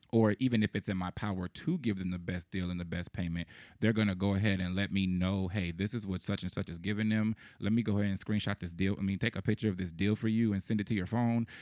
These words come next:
And, um, this is what we're gonna do." And that's what they did a lot of the times. "Hey, so can you match this? Can you beat it?" And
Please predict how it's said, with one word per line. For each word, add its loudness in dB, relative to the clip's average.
And, 2
um, 0
this 2
is 2
what 2
we're 0
gonna 0
do." 2
And 2
that's 2
what -4
they -4
did 0
a -4
lot -2
of -6
the -6
times. -2
"Hey, -2
so -2
can -2
you 2
match -8
this? -4
Can -2
you -2
beat -4
it?" -4
And 2